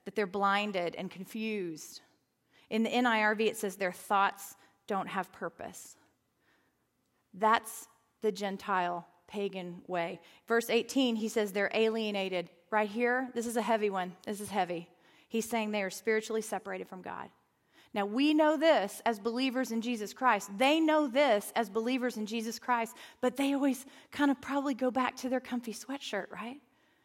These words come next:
And, and he's reminding them of some hard truths. He's saying, if you don't know Jesus,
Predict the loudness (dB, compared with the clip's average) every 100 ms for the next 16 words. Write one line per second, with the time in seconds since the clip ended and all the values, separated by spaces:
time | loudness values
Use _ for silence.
0 | _ _ _ -12 -8 -4 0 2 2 2
1 | 0 2 4 4 4 2 -2 -4 -6 -2
2 | -2 -2 -2 -2 -2 -8 -6 0 0 0
3 | -6 -14 -12 -4 0 2 2 2 0 0
4 | -2 -2 0 -2 -4 -10